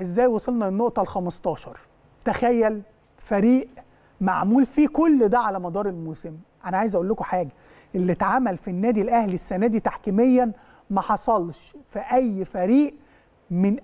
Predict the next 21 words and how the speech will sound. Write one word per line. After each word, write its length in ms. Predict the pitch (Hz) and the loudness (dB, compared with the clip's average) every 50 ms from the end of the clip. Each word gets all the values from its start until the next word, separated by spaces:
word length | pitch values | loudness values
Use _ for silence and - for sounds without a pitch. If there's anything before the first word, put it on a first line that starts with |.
| - | -2
أول 420 | - 311 330 311 277 240 214 214 202 | 0 2 4 4 4 2 2 0 0
موسم 580 | 202 202 226 285 311 294 - - 247 220 208 | 2 2 4 4 4 2 2 0 0 2 2
للدوري 760 | 208 202 202 170 165 202 277 311 311 294 294 311 302 285 302 - _ _ | 2 2 0 0 0 0 0 2 0 0 0 0 0 -2 -4 -8 _ _
في 120 | - 226 | -8 -6
تاريخه، 380 | - - 196 220 285 320 - - - _ - | -2 0 2 2 2 2 0 -2 -6 _ 0
موسم 580 | 311 320 320 262 - 208 226 294 - - 254 220 | 0 0 0 0 0 2 2 2 2 2 0 -2
تسعة 360 | - - 254 - - 180 165 | 0 -2 -2 -2 -2 -2 -2
وأربعين. 420 | 170 165 156 143 131 - 104 120 120 _ - - - - - - - | -4 -4 -6 -10 -10 -10 -12 -14 -16 _ -20 -20 -20 -20 -10 -4 0
ونتحدى 800 | 214 240 247 277 262 277 226 - - 254 262 190 156 151 147 120 113 _ _ _ _ - | 2 4 4 2 2 0 -4 -2 -2 -2 -2 -4 -6 -14 -18 -20 -20 _ _ _ _ -10
إن 200 | 202 190 196 190 | -6 -6 -4 -2
في 140 | 175 - 285 | 0 0 0
فريق 400 | 247 - 226 220 277 311 320 - - - | 0 2 2 2 2 2 0 -4 -8 -10
اتعمل 420 | 202 - 180 208 262 269 262 214 | -6 -4 -2 0 0 0 0 0
معاه 180 | 196 196 185 233 | 0 0 0 0
اللي 120 | 285 254 208 | 0 0 -2
اتعمل 360 | - 196 202 233 254 214 190 | -2 -2 0 0 0 0 -2
مع 160 | 180 160 175 | -2 -4 -4
النادي 300 | 175 175 196 233 220 214 | -2 -2 0 0 0 0
الأهلي 460 | 202 233 233 262 262 240 247 247 - | 2 2 2 4 4 2 0 0 -2
الموسم 400 | 185 185 208 233 240 - 254 185 | -2 0 2 2 2 2 0 -4
الحالي. 420 | 175 - - - 160 139 139 127 | -4 -4 -6 -6 -8 -6 -8 -10